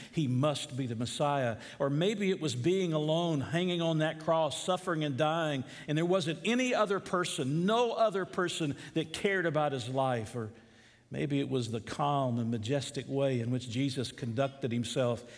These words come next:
as he suffered that horrendous crucifixion.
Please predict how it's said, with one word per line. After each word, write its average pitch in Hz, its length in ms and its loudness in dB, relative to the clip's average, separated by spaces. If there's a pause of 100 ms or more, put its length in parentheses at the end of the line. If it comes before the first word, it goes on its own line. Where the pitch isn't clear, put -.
(280)
as 123 120 -2
he 113 120 -2
suffered 110 680 -2 (500)
that 123 180 0
horrendous 123 960 -2
crucifixion. 120 960 -6